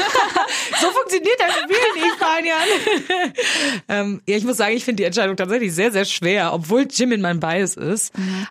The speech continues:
Speaker 1: Ähm, und aber
Speaker 2: Du
Speaker 1: ich
Speaker 2: würdest
Speaker 1: glaube,
Speaker 2: Party
Speaker 1: nein, nein,
Speaker 2: machen
Speaker 1: nein, nein,
Speaker 2: gehen?
Speaker 1: nein, ich glaube, ich würde mich auch für Jimin entscheiden,
Speaker 2: Ah.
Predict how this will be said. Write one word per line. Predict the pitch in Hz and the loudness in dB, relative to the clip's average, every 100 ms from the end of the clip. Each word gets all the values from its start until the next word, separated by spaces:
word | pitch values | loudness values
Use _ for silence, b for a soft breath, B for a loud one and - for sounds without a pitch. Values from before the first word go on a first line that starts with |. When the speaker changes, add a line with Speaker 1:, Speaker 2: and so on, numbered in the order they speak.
| - | -2
Speaker 1:
Ähm, | 175 180 180 180 180 175 131 - | 0 2 2 0 0 -2 -4 -4
und | 165 170 170 165 - - _ _ _ _ _ _ _ _ _ - | -2 0 -2 -2 -6 -10 _ _ _ _ _ _ _ _ _ 0
aber | - | 2
Speaker 2:
Du | 339 | 4
Speaker 1:
ich | |
Speaker 2:
würdest | 320 | 4
Speaker 1:
glaube, | 247 269 302 | 4 4 4
Speaker 2:
Party | 302 | 2
Speaker 1:
nein, | 330 | 2
nein, | 330 | 4
Speaker 2:
machen | 370 | 4
Speaker 1:
nein, | 349 | 4
nein, | 302 | 2
Speaker 2:
gehen? | 277 | 2
Speaker 1:
nein, | 240 240 | 2 2
ich | |
glaube, | 247 226 | 2 0
ich | 240 | 2
würde | 208 202 | 0 0
mich | 180 180 | 0 -2
auch | 165 | -2
für | 190 | -4
Jimin | - 180 160 | -4 -4 -4
entscheiden, | 156 - 160 | -4 -2 0
Speaker 2:
Ah. | 170 | 0